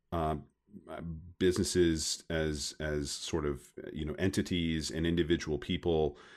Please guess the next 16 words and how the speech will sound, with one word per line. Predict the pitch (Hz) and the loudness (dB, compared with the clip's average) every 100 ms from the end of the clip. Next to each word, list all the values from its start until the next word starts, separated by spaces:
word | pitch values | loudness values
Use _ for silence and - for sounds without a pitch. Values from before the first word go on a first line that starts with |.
| - | -12
um, | 87 76 76 71 | -6 -4 -4 0
evaluating | 90 87 92 101 92 92 90 82 | 2 6 6 6 8 8 8 6
everything | 85 80 85 80 | 4 4 4 2
in | 78 | 2
their | 80 76 | 2 2
life | 76 78 78 76 - - | 2 2 2 0 -4 -2
in | 80 | 0
a | 76 | 2
way | 78 78 76 | 2 2 2
that | 73 73 | 0 -2
says, | - 76 73 76 | 0 0 0 2
What's | 95 - | 2 4
really | 95 87 | 6 6
important | 80 - 87 73 73 50 | 4 2 0 2 -4 -4
right | 76 67 | -4 -2
now? | 71 64 60 | -2 -2 -6